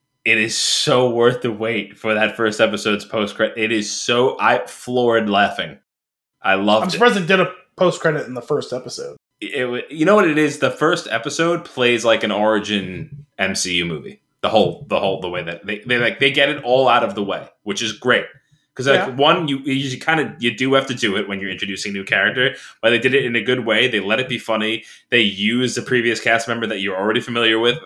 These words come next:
Speaker 1: and they brought everything up to speed. And that was great. And I, the way that this story was told was pretty awesome too. So, um,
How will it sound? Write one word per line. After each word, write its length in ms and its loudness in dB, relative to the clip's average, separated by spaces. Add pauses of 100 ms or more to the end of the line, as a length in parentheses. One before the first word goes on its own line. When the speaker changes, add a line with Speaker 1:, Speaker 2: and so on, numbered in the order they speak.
(100)
Speaker 1:
and 380 -2 (160)
they 140 2
brought 200 2
everything 300 2
up 140 -8
to 60 -14
speed. 380 -8
And 120 -4
that 120 4
was 160 0
great. 300 -2 (240)
And 160 2
I, 240 0 (100)
the 100 0
way 180 2
that 260 0
this 140 -4
story 180 2
was 160 -4
told 200 2
was 120 -8
pretty 200 -10
awesome 300 -6
too. 240 -16
So, 360 0 (640)
um, 440 -2